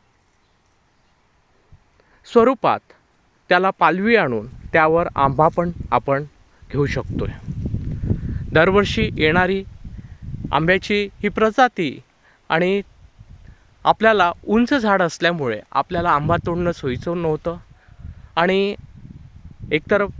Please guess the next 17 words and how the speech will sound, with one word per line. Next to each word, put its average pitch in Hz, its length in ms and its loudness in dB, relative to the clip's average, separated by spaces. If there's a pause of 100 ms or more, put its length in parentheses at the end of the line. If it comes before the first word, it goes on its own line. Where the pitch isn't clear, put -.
(880)
त्यावर 185 380 4
बंदरांचा 160 560 2
फार 185 220 2
मोठा 185 280 0
त्रास 170 360 0
राहायचा 165 300 0
उंच 147 300 -2
झाडावर 165 460 2 (100)
आणि 165 320 2 (200)
पाखरांचा 151 460 2
सुद्धा, 117 320 -6 (320)
आणि 190 200 2
वाराधुनीने 185 640 2
फळं 135 360 2
गळायचे. 107 380 -2 (480)
अशा 180 260 2
अवस्थेत 170 600 0